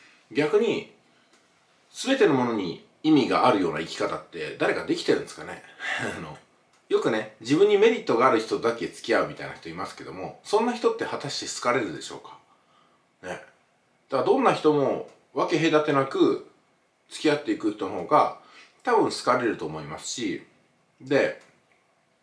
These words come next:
逆に言うとね、誰かと付き合っていて何かをしていて、そこに意味や意義や利益を見出せないとしたら、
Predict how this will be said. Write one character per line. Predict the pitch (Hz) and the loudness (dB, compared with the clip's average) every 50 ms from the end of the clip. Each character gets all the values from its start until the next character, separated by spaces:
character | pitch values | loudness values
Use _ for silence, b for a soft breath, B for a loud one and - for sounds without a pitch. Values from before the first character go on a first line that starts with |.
| _ _ _ b b b b b b b b b | _ _ _ b b b b b b b b b
逆 | - 143 - | -6 -4 -2
に | - - | -2 0
言 | 311 302 | 0 0
う | |
と | - 117 | 0 0
ね、 | 92 85 - - - _ _ _ _ _ _ _ _ _ _ _ _ _ _ _ _ _ _ _ _ _ - | -2 -2 -4 -8 -14 _ _ _ _ _ _ _ _ _ _ _ _ _ _ _ _ _ _ _ _ _ -4
誰 | 139 - - | -2 0 0
か | - 170 | 0 0
と | 139 117 113 | 0 -2 -4
付 | - - - | -4 -4 0
き | 143 143 | 2 2
合 | 139 | 2
っ | - | 2
て | - 101 | 0 -2
い | 90 - | -2 -2
て | 101 92 | -2 0
何 | 101 143 185 180 | 0 0 0 0
か | - - 90 | 0 0 0
を | 82 | -2
し | - - | -2 -4
て | - - | -6 -6
い | 85 - | -6 -4
て、 | - 110 101 - - | -2 0 0 0 -2
そ | - - 120 | -4 -6 -4
こ | - 143 | -2 -2
に | 151 160 139 110 113 - | -2 -2 -2 -2 -2 0
意 | 156 175 | 2 4
味 | 175 143 | 4 4
や | 110 85 - - | 2 0 0 0
意 | 131 139 | 0 0
義 | 135 123 107 90 | 0 0 -2 -2
や | 76 73 | -2 -2
利 | 80 98 127 143 | -2 0 2 2
益 | 127 - - 87 | 2 2 -2 -6
を | 76 | -6
見 | 78 85 92 98 | -6 -6 -4 0
出 | 107 110 | 0 0
せ | - - 107 | 2 0 -2
な | 92 78 | -4 -4
い | 73 | -6
と | 69 - | -8 -14
し | - - | -14 -10
た | - 95 | -4 -2
ら、 | 104 104 85 73 - - - | 0 0 0 0 -2 -6 -12